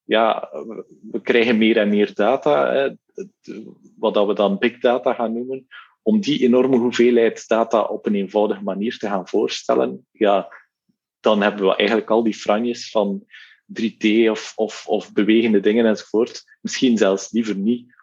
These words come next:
omdat dat ons zou afleiden van iets dat al zeer complex is, dat we op een eenvoudige manier willen gaan, willen gaan voorstellen.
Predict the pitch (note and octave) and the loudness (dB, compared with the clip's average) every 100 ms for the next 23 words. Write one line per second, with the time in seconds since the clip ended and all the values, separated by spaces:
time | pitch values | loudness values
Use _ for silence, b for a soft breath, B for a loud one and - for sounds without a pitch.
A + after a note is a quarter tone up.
0 | b A2 G2 - A2+ G#2+ A2+ G2+ G2+ G2 | b -6 -6 -4 -2 0 2 0 0 0
1 | G2+ A#2 - A2+ A2+ G2 G#2 G2+ G2 - | 0 -2 2 2 2 0 0 0 -8 -2
2 | G2 G#2 G#2+ G#2+ A2+ - G2+ G2 G#2+ G#2+ | 0 2 0 2 0 0 -4 0 -2 -2
3 | - A2 - - B - G2 F#2+ - G2+ | -6 -6 -6 -18 B -2 2 2 2 -2
4 | G#2 G2 F2 G2 G2 F#2+ F#2+ F#2 G2 F#2+ | 0 0 2 2 2 -2 -4 -2 -2 0
5 | F#2+ F2+ F#2+ F#2+ F#2+ _ - G2 F#2 F#2 | -2 -2 -6 -10 -12 _ 0 2 2 -2
6 | - G#2 - - F#2 G2+ | -2 -2 0 0 -2 -2